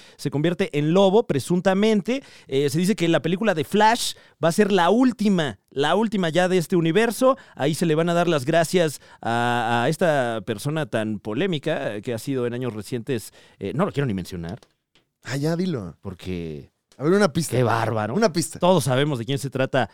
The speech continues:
Speaker 1: eh, este personaje, porque no, no le quiero ni poner género, porque ni género tiene.
Speaker 2: ¿Tu persona usa lentes?
Speaker 1: Eh, a veces. A veces usa pistola también cerca de niños.
Speaker 2: <laughs> Guau, guau.
Speaker 1: Ajá,
Speaker 2: Uy,
Speaker 1: ajá.
Speaker 2: conozco a varios. Eh,
Speaker 1: <laughs>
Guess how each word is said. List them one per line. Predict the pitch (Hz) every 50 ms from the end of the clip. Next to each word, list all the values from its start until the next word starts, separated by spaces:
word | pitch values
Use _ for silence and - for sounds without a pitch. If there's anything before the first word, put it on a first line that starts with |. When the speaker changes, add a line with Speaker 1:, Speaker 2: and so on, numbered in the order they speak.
| _ _ _ _ _ _ _
Speaker 1:
eh, | - 101 101 101 101 104 104 104 104 101 101 95 82 - - - _ _ _ _ _ _ _ _ -
este | - - - 123 120 - 143
personaje, | 120 143 110 - 127 131 147 165 165 - 143 170 220 262 - 269 208 170 - _ _ _
porque | - - 95 120 143
no, | 147 143 151 180
no | 190 190 185 180
le | 214
quiero | - - 214 214
ni | 165
poner | 120 131 156 180 185
género, | - 196 226 214 180 156 165 175 - _ _ _ _ - - - _ _ _ _ _ _ _ _ _ _ _
porque | - 110 98 113
ni | 110 107 98
género | - 208 269 220 156 127
tiene. | - - 120 113 123 190 - - _ _ _ _ _ _ _ _
Speaker 2:
¿Tu | - 104 101 101 98
persona | - 98 - - 120 117 117
usa | 113 - 117
lentes? | 117 117 117 156 147 - _ _ _ _ _ _ _ -
Speaker 1:
Eh, | 101 101
a | 101 101
veces. | 117 123 113 - - - - - _ _ _ _ _ _ - - - - -
A | -
veces | 110 127 120
usa | 139 156
pistola | - - 107 - - 151 143 143 113
también | 110 117 113 123 127 113
cerca | - 139 117 147 131
de | 123
niños. | 127 147 156 156 139 113 101 - 101 101
Speaker 2:
<laughs> | 120
Guau, | 131 123 120 135 139 123 120 123 107 110 117
guau. | 120 127 110 131 - -
Speaker 1:
Ajá, | - 110 117 127 127
Speaker 2:
Uy, | 117 123 160 190 -
Speaker 1:
ajá. | 110
Speaker 2:
conozco | 107 127 147 143 - 156
a | 139
varios. | 147 151 147 139 123 117 - -
Eh, | - - 143 139 135 135 139 139 135 120 -
Speaker 1:
<laughs> | -